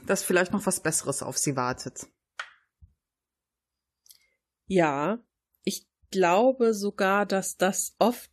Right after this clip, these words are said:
Speaker 2: bei Leuten ist, die so, ich sag mal, in unserem Alter sind,
Speaker 1: Mhm.
Speaker 2: Ende dreißig, Anfang vierzig, die irgendwann merken, „Okay,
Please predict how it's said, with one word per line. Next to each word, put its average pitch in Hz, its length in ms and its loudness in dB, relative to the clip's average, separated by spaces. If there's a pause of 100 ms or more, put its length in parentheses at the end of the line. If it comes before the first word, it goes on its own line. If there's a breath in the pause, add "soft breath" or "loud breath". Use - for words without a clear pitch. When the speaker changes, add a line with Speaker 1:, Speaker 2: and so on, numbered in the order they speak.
Speaker 2:
bei 202 260 2
Leuten 202 500 0
ist, - 540 -2
die 185 340 -2
so, 175 540 -2
ich 175 120 -6
sag 190 140 -4
mal, 180 160 0
in - 160 -10
unserem 269 460 2
Alter 247 440 0
sind, 208 220 2
Speaker 1:
Mhm. 180 40 4
Speaker 2:
Ende 202 300 2
dreißig, 208 500 -2
Anfang 190 340 -6
vierzig, 294 760 -2 (720 soft breath)
die 220 260 2
irgendwann 220 600 2
merken, 220 640 0
„Okay, 226 680 0